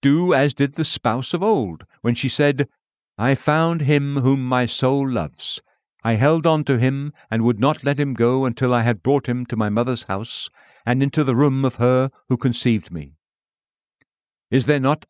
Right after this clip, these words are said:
a sick one at home? Take Jesus home to her. Is there no sorrow at home? Implore your Lord to come home to help you in your distress. Is there no sin at home?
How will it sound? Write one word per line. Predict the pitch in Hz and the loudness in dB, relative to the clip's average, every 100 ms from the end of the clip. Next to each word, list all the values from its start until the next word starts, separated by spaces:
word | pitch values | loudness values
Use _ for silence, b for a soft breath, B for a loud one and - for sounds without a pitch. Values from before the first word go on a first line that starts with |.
| - | -4
a | |
sick | 139 - 151 139 | -2 -2 -4 -2
one | 143 170 - | -4 -4 -6
at | 117 - | -8 0
home? | 127 147 175 - _ _ _ _ _ _ _ _ _ _ _ _ | 0 0 -4 -12 _ _ _ _ _ _ _ _ _ _ _ _
Take | - 160 - | -2 -2 0
Jesus | 147 170 143 127 | 0 2 0 0
home | 147 151 104 85 | 0 0 -2 -2
to | 147 123 | 0 0
her. | 98 78 117 - _ _ _ _ _ _ - | -2 -6 -16 -20 _ _ _ _ _ _ -4
Is | 120 | 0
there | 139 131 | 2 2
no | 147 165 | 2 2
sorrow | - 165 214 120 78 - | 0 0 2 0 -2 -8
at | 104 | -4
home? | 113 98 82 113 _ _ _ _ _ - | -4 -4 -8 -18 _ _ _ _ _ -4
Implore | 131 - 151 165 | -4 0 2 4
your | 151 127 | 2 2
Lord | 117 101 80 - - - | 2 0 -4 -10 -20 -10
to | 120 | -4
come | 143 147 | -2 0
home | 135 143 143 | 2 2 0
to | - 131 | -2 0
help | 151 - | 0 -2
you | 95 76 _ | -8 -10 _
in | - 123 | -6 0
your | 120 113 | 2 0
distress. | 104 - 92 - - - _ _ _ _ _ _ _ _ | -4 -8 -12 -10 -10 -10 _ _ _ _ _ _ _ _
Is | 117 120 | -2 0
there | 117 | 0
no | 113 123 | 2 0
sin | 107 - 208 214 98 - | 0 0 2 2 -4 -6
at | 92 - | -12 -6
home? | 98 78 73 | -6 -6 -12